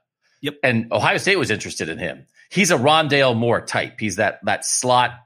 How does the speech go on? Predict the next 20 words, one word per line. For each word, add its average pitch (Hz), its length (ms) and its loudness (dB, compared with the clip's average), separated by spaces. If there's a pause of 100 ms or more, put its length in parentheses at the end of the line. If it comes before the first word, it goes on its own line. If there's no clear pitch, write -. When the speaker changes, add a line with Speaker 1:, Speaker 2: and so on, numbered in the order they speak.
(360)
Speaker 2:
kind 117 240 -2
of 101 80 -6
guy, 113 280 0
quick, 127 440 -4
strong, 120 680 2 (340)
transfers 160 540 0
back 143 300 0
to 135 80 -10
Kentucky. 123 500 -4
Here's 117 240 -4
what 113 100 -4
he's 117 200 -6
done 110 180 0
in 98 80 -6
five 107 300 0
games 104 240 -2
at 101 80 -6
Kentucky 107 340 -8
this 95 200 -6
year. 90 200 -4